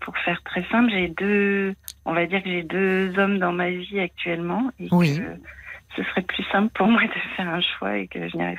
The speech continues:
Speaker 1: pas.
Speaker 2: D'accord. Alors, comment
Speaker 1: Donc,
Speaker 2: ça
Speaker 1: euh,
Speaker 2: s'est mis en place, euh, cette situation, et vous, vous ne, vous avez d'abord
Speaker 1: Oui.
Speaker 2: été avec un ou
Speaker 1: Oui, alors, euh,
Speaker 2: Comment
Speaker 1: voilà,
Speaker 2: ça
Speaker 1: donc
Speaker 2: s'est
Speaker 1: j'étais
Speaker 2: passé ?
Speaker 1: avec un homme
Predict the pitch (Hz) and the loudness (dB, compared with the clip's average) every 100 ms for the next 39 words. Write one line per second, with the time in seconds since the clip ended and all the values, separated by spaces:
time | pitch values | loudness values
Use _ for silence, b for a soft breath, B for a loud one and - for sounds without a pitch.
0 | - - - B B B B B B B | -6 -6 -8 B B B B B B B
1 | - 196 - 175 160 156 B B B - | 0 0 4 4 4 0 B B B -20
2 | - - - 180 180 - 214 214 214 180 | -20 -6 0 2 2 2 2 2 0 -2
3 | 170 190 170 170 170 156 147 151 165 - | 0 2 2 4 2 0 0 0 0 -4
4 | - 139 135 135 B B B - - - | -2 0 0 -2 B B B -6 -4 -4
5 | - 160 147 - - 151 156 - 170 151 | 0 0 0 -4 0 2 2 4 4 6
6 | 156 139 127 117 - 131 127 139 135 131 | 6 4 2 -2 -2 0 2 4 6 4
7 | 139 143 139 139 _ _ - - - _ | 4 2 0 -6 _ _ -20 -20 -20 _
8 | - - 160 156 156 160 151 160 170 156 | -20 0 4 4 4 4 4 4 2 2
9 | 175 160 165 - 202 202 233 262 240 185 | 2 2 0 0 0 0 0 -2 0 2
10 | 175 165 202 202 208 202 165 170 - 180 | 2 2 2 2 2 2 2 0 -2 -4
11 | 170 165 180 247 202 151 139 139 185 185 | -2 0 2 4 4 2 0 2 2 2
12 | 185 - 196 185 190 196 196 185 | 0 -2 -2 0 2 2 2 0